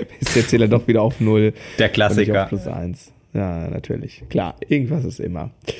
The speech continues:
Speaker 2: Ja.
Speaker 1: Ähm, ja, cool. Aber du bist wieder fit und, äh, komplett rehabilitiert, äh, bereit für den nächsten Marathon und, äh, <clears throat> sowas halt.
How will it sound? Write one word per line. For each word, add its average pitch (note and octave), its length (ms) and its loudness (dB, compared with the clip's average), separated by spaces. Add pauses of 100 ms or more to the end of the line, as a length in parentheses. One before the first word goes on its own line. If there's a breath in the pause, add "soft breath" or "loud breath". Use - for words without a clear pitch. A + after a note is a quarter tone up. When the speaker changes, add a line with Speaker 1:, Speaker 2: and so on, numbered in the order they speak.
(120 loud breath)
Speaker 2:
Ja. F3 180 2
Speaker 1:
Ähm, G#2+ 480 2 (540)
ja, E3+ 380 2 (500 loud breath)
cool. - 320 4
Aber B2 160 6
du B2 60 4
bist C3+ 180 0
wieder A#2+ 160 4
fit - 260 -2
und, A2 380 -2
äh, G#2 420 0
komplett A#2 300 -2
rehabilitiert, A2+ 840 0
äh, G#2 220 2
bereit G#2 260 0
für A2 100 0
den G#2+ 40 2
nächsten G#2+ 220 0
Marathon G#2 540 -2
und, G2 260 -6
äh, F#2+ 240 -2 (560 loud breath)
<clears throat> - 580 0
sowas F2 360 -2
halt. E2 280 -4